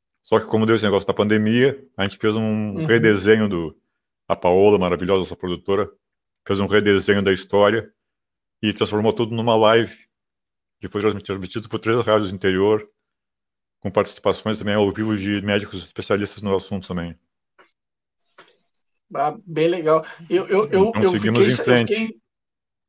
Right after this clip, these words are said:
Speaker 2: sim. Eu li a respeito e fiquei impressionado, assim, sabe, com a sacada que foi, sabe,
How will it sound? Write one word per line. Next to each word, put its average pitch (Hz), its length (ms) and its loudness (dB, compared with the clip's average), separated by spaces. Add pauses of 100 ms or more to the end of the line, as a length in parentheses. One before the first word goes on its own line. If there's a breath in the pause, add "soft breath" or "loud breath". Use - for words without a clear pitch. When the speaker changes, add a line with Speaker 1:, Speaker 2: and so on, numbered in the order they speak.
(140)
Speaker 2:
sim. 226 480 -4 (1400 soft breath)
Eu 175 140 4
li 175 220 2
a 226 40 6
respeito 220 500 0
e 226 60 -2
fiquei 220 220 -4
impressionado, 220 640 2
assim, 220 160 -4
sabe, 190 260 0
com 196 260 -2
a 175 280 4
sacada 208 500 2
que 214 100 -10
foi, 196 280 -2
sabe, 165 420 -4